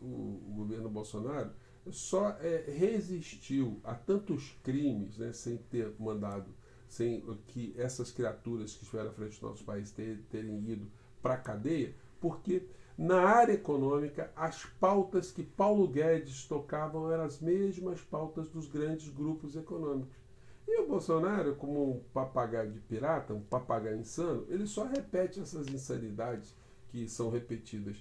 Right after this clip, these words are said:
Insanidades para o povo brasileiro, não é contra o povo brasileiro, mas são dentro, eh, eh, são sãs na, na lógica do mercado, né? Então ele fez uma po-, postagem aqui dizendo mais uma vez que a desoneração da folha de pagamentos foi instituída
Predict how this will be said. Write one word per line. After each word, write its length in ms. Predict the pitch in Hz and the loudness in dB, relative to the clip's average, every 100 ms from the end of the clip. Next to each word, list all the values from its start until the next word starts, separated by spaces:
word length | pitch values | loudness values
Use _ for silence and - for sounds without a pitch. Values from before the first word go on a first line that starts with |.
| - - | -10 -8
Insanidades 680 | - 247 247 190 233 - | 2 4 4 4 2 2
para 180 | - 320 | -2 -2
o 40 | 320 | -2
povo 220 | 214 196 | 0 0
brasileiro, 420 | 190 123 135 135 | 0 0 -2 0
não 120 | 143 | 0
é 20 | 135 | 0
contra 340 | 156 185 196 | 2 0 0
o 20 | |
povo 220 | - 151 | -4 -4
brasileiro, 360 | 156 123 110 107 | -2 -4 -4 -4
mas 180 | 120 135 | -4 -6
são 240 | - 160 - - - | -4 -6 -6 -16 -14
dentro, 800 | 117 123 156 156 165 107 110 113 - - - | -2 2 2 2 -4 -4 -6 -8 -12 -18 -8
eh, 80 | - | -6
eh, 80 | 120 | -6
são 280 | - 139 135 | 0 0 0
sãs 520 | - - 151 185 131 | 2 6 8 8 6
na, 160 | 131 - | 0 2
na 200 | 139 131 | 2 4
lógica 420 | 123 127 143 - | 4 4 4 0
do 140 | 131 139 | -2 0
mercado, 540 | 147 135 110 101 107 | -2 -4 -4 -4 -6
né? 100 | 113 - - - | -10 -12 -20 -12
Então 120 | - 214 | -4 -2
ele 80 | |
fez 160 | 208 190 | 0 0
uma 100 | 190 | 0
po-, 240 | - 165 - - | 0 -4 -4 -4
postagem 500 | 143 - 139 131 131 | -2 0 0 0 -2
aqui 160 | 170 | -6
dizendo 260 | 131 151 151 | -4 -2 0
mais 180 | 165 160 | 0 0
uma 180 | 156 | 0
vez 240 | 127 156 156 | 0 -2 -4
que 100 | 147 | -4
a 40 | |
desoneração 840 | 135 165 160 156 156 143 135 151 147 | 0 0 0 0 2 0 -2 -2 -2
da 120 | 135 | -4
folha 280 | - 147 135 | -2 -2 -2
de 80 | |
pagamentos 640 | - 139 135 123 139 156 - | -2 -2 -2 0 0 -2 -6
foi 160 | - 143 | -4 -2
instituída 880 | 139 135 - 139 120 143 160 151 | -2 -6 -6 -8 -4 -4 -2 -4